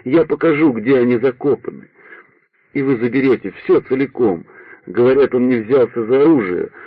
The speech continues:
Ну что ж, за него это сделаю я. Я не боюсь пуль, меня не пугает гром орудий,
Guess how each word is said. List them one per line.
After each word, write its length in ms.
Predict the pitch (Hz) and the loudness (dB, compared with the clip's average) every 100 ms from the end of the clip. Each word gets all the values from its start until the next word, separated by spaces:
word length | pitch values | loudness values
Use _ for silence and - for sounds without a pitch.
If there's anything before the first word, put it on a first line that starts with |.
| - _ | -20 _
Ну 140 | 147 | -8
что 280 | 143 - 120 | -6 0 0
ж, 160 | - - - | 0 -8 -18
за 200 | 107 120 | -4 0
него 320 | 139 131 147 | 2 2 2
это 220 | 135 113 110 | 0 0 -4
сделаю 520 | 98 135 117 120 113 | 0 0 2 2 0
я. 200 | 127 107 | 0 0
Я 200 | 98 127 | 0 -2
не 120 | 123 | -4
боюсь 380 | 113 127 131 117 - | 0 0 0 -6 -10
пуль, 300 | - 139 92 - - - | -6 -4 -4 -8 -20 -6
меня 200 | 120 135 | -2 0
не 120 | 131 | 0
пугает 540 | 135 135 147 123 101 | -4 -2 2 2 2
гром 340 | 98 117 139 110 | 0 0 2 2
орудий, 560 | 113 139 127 92 87 | 2 2 2 -2 -10